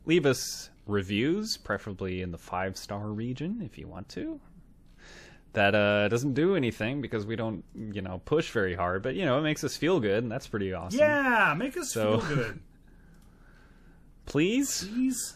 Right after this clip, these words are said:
Speaker 1: Uh, <laughs> all right. Denny, Denny bought three thousand.
Speaker 2: Yes.
Speaker 1: Um, we, we've,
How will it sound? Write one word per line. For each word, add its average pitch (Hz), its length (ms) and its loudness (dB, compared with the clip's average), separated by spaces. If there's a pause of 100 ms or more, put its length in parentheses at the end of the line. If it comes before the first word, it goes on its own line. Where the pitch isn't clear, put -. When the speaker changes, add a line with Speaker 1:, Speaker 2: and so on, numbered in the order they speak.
Speaker 1:
Uh, 127 220 8 (420)
<laughs> 302 80 8 (1040)
all 165 140 4
right. 113 200 4 (960)
Denny, 180 460 6 (360)
Denny 202 200 2
bought 165 240 4
three 135 180 0
thousand. 104 600 -2
Speaker 2:
Yes. 117 500 -6 (500)
Speaker 1:
Um, 113 640 2 (720)
we, 175 280 2
we've, 165 300 2